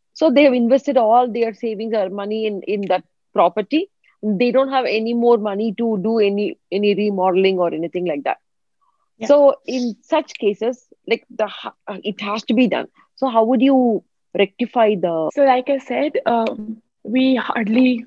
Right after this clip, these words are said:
Speaker 2: make people do any sort of construction or breakage, very, very rarely, okay? Vastu can be rectified by putting wires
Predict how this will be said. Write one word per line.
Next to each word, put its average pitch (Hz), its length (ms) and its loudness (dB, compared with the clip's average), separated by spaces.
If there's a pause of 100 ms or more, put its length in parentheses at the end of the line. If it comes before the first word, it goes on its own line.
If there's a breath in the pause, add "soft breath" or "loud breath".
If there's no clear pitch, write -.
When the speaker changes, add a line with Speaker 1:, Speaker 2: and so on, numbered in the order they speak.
Speaker 2:
make 214 240 2
people 214 220 0
do 220 100 4
any 196 320 -2
sort 185 240 0
of 196 140 -8
construction 214 760 -2
or 202 200 2
breakage, 190 600 -4
very, 247 540 2
very 202 400 0
rarely, 165 460 -6 (300)
okay? 247 260 0 (1160 loud breath)
Vastu 190 400 0
can 277 140 4
be 254 100 6
rectified 190 680 -2
by 196 100 0
putting 185 480 -8 (400 loud breath)
wires 240 680 2